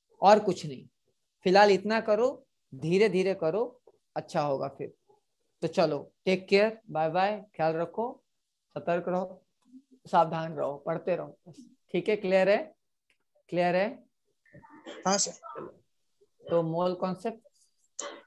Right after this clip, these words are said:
Speaker 1: almost नाइंटी नाइन परसेंट खत्म। discussion के time और अच्छे level का क्वेश्चन मैं करवाऊंगा,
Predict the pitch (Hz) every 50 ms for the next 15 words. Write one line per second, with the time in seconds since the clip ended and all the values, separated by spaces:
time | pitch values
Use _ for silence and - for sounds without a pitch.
0 | - 170 165 160 165 185 202 214 208 - - - - _ - 156 156 160 160 156
1 | 160 175 165 170 170 175 165 - 170 156 - 202 208 220 220 220 - - - 156
2 | 151 - 214 226 226 208 - - - - 165 147 160 165 165 - 165 160 196 196
3 | 196 202 190 196 190 190 190 - 165 170 180 - - 170 - - - 196 180 180
4 | 185 185 180 190 - 180 170 170 - 190 185 180 175 - 165 156 160 156 160 160
5 | 160 185 254 294